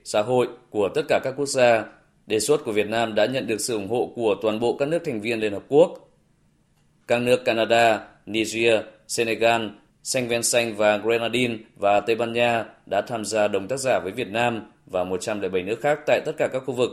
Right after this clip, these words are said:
đã tham gia đồng bảo trợ nghị quyết. Nghị quyết kêu gọi tất cả các quốc gia thành viên Liên Hợp Quốc, các tổ chức trong hệ thống của Liên Hợp Quốc,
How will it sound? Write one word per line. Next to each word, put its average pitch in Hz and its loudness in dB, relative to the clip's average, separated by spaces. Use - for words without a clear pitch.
đã 104 0
tham 123 -6
gia 107 0
đồng 101 -4
bảo 90 0
trợ 104 -4
nghị 98 -8
quyết. 143 2
Nghị 147 2
quyết 196 0
kêu 180 -2
gọi 160 6
tất 185 -2
cả 127 8
các 139 -2
quốc 151 0
gia 139 2
thành 107 -4
viên 120 -2
Liên 113 -4
Hợp 95 -2
Quốc, 160 6
các - -4
tổ 98 -2
chức 147 -6
trong 120 -4
hệ 110 -4
thống 107 -6
của 127 0
Liên 107 0
Hợp 101 -6
Quốc, 156 4